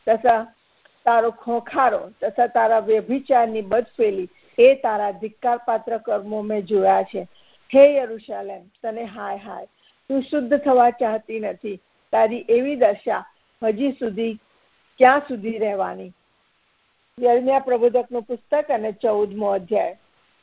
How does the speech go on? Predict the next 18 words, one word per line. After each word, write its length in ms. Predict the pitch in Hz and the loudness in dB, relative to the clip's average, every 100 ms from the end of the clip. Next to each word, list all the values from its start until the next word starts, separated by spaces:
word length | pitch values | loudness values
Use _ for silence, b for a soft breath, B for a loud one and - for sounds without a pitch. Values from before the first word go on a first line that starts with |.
| _ _ _ - | _ _ _ -6
સુકવણા 500 | 330 320 311 302 294 | 2 6 6 4 -2
વિશે 300 | 277 269 254 247 | -4 -4 -2 0
યહોવાનું 640 | 226 233 254 254 240 208 | -2 -2 -2 -2 -6 -6
જે 160 | 247 269 | -2 0
વચન 440 | 233 220 220 214 208 226 | 0 -4 -10 -10 -8 -6
યિર્મયાની 520 | 220 226 233 226 220 | -4 -4 -4 -4 -6
પાસે 380 | 226 214 214 220 | -2 -2 -2 -4
આવ્યું 400 | 202 196 208 - | -2 -6 -10 -10
તે. 100 | 185 - _ _ _ _ - | -12 -14 _ _ _ _ -2
યહૂદિયા 600 | 226 254 302 240 285 277 - | 2 2 0 0 0 0 -2
શોક 200 | 277 277 | -2 -2
કરે 280 | 226 180 175 | -6 -8 -8
છે, 160 | - - _ _ _ | -14 -20 _ _ _
તેની 280 | 233 226 226 | -8 -6 -6
ભાગળોને 800 | 208 226 220 220 254 254 247 247 196 | -6 -2 0 4 4 4 0 -4 -6
ગ્લાનિ 480 | 226 208 214 233 | -6 -6 -8 -10
થયેલી 480 | 247 220 196 185 190 | -10 -10 -10 -10 -12
છે. 220 | - 196 | -12 -14